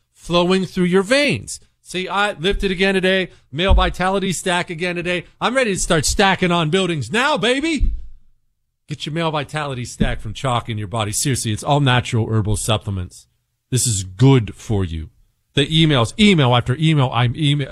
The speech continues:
after email I get. I love this stuff. Oh, this stuff is the best. Jesse, this stuff is,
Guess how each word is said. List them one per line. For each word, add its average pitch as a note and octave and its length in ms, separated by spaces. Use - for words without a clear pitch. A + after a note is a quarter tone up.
after C3+ 280
email C#3 420
I A#2 100
get. A#2+ 300
I C#3 220
love D3 240
this C3+ 160
stuff. B2 260
Oh, D#3+ 180
this C3+ 180
stuff D3+ 260
is B2 140
the C#3 100
best. C3+ 320
Jesse, E3 340
this D#3+ 180
stuff D3+ 280
is, B2 120